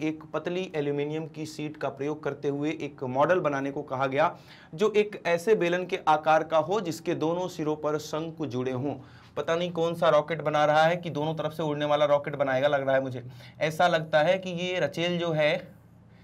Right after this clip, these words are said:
ये ऐसा इंजीनियर है कि ऐसा रॉकेट बनाना चाह रहा है कि पृथ्वी से ऊपर भी चला जाए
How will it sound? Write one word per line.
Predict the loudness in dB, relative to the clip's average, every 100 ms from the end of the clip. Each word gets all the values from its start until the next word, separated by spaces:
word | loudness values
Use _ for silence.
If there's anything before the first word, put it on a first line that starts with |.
| -20 -20 -18 -10
ये | -4 0 -2 -4 -14 -20 -20 -20 -8
ऐसा | -4 0 0
इंजीनियर | 0 -2 2 4
है | 6 4 2 -6 -20 -20 -16
कि | -6 0
ऐसा | 0 4 4
रॉकेट | 4 2 -2
बनाना | 0 0 0 2
चाह | 4 4
रहा | 4 4
है | 2
कि | 0 -8 -10
पृथ्वी | -10 -8 -8
से | -6
ऊपर | -6 -4 -4
भी | -4
चला | 0 2
जाए | 2 2 0